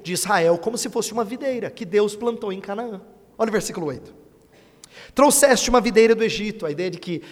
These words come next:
quando tirou do Egito, como se tivesse arrancado uma plantinha lá pra plantar em outra terra. "Trouxeste uma videira do Egito, expulsaste as nações e a plantaste.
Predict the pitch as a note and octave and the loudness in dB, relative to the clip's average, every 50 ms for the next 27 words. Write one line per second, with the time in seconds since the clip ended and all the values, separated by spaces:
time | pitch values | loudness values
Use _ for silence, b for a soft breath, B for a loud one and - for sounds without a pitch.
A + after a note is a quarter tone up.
0 | B B B G#3 G#3 - - A3 G#3+ G#3+ G3 G3+ - - A3 A#3 - - G#3 G#3 | B B B -4 -4 -4 0 2 4 4 6 4 2 2 0 -4 -4 -6 -6 -8
1 | - - - F3+ D#3+ F#3+ - A3+ - - B B B E3+ E3 G3+ G3+ G3 - - | -8 -6 -6 -4 -4 -4 -4 -4 -6 -8 B B B -6 -4 -4 -4 -6 -6 -6
2 | G3 F#3+ F#3 F#3+ F#3 F#3+ G3 F#3 E3+ - - G#3+ G3+ F#3+ F3 E3+ E3+ F3 E3+ - | -6 -6 -6 -8 -6 -6 -8 -8 -8 -10 -12 -10 -8 -6 -6 -6 -6 -8 -10 -10
3 | F#3+ F3+ E3 - D#3 D#3 - D#3 D3 D#3 D3 - C3 A#2 G#2+ G#2 - _ _ _ | -10 -12 -12 -12 -12 -12 -12 -10 -10 -12 -12 -12 -14 -18 -18 -18 -20 _ _ _
4 | _ _ _ _ _ _ _ _ _ B B B B B B - D#4+ D4+ - D4 | _ _ _ _ _ _ _ _ _ B B B B B B 2 2 4 6 6
5 | D4 C4 - - A#3+ B3+ B3 B3 A3 A#3+ A#3+ B3 A#3 A#3+ E3 - F#3 G3+ G#3 G#3 | 8 6 6 4 2 0 2 2 4 6 6 4 4 2 -2 -2 -2 -4 -4 -4
6 | G3+ - - - - B B B G3+ A3 - - - A#3 G3 G3 - A#3 G#3 G#3 | -6 -8 -12 -18 -18 B B B 6 6 6 4 2 -2 0 2 4 4 4 2
7 | - - A#3+ A3 F3 A#3 A3 A3 - C4+ C#4+ D4 D4+ B3 D4+ E4 D#4 D#4 D#4+ F4 | 2 2 2 2 4 2 0 0 2 2 2 2 2 0 -2 -4 -4 -4 -4 -4
8 | E4+ E4+ C#4 B3 A#3 - - - - - - - | -4 -4 -4 -6 -6 -6 -10 -10 -12 -14 -18 -18